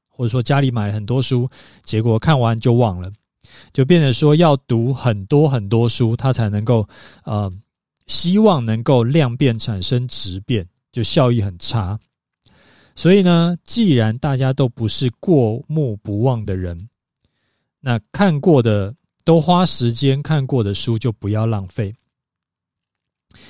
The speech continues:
你的，诶，你可以这样子，就是说你可以花三分之一的时间呢，回头去看你曾经读过的书，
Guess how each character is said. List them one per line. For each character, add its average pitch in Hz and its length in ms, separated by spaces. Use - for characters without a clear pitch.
你 127 280
的， 120 460
诶， 104 260
你 113 160
可 143 200
以 165 120
这 170 100
样 117 180
子， 95 240
就 113 140
是 113 100
说 120 220
你 101 160
可 127 120
以 127 80
花 127 360
三 151 280
分 156 220
之 151 160
一 156 80
的 135 160
时 107 220
间 131 240
呢， 131 280
回 117 340
头 123 240
去 135 220
看 135 340
你 98 140
曾 113 280
经 139 280
读 107 200
过 117 220
的 98 160
书， 104 340